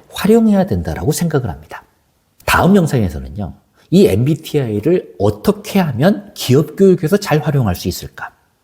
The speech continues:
기업 교육 강사는 이 엠비티아이를 어떻게 잘 다루어야 할까라는 측면의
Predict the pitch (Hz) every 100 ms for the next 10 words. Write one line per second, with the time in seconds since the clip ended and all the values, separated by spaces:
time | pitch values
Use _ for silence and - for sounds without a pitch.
0 | _ _ - - - 127 147 175 160 160
1 | 90 80 131 101 - 151 101 90 95 -
2 | 92 71 139 208 - - - - 202 208
3 | - 139 202 202 - 92 135 - - -
4 | 80 87 113 165 143 143 - 117 80 87
5 | 90 - 165 151 120 107 175 - -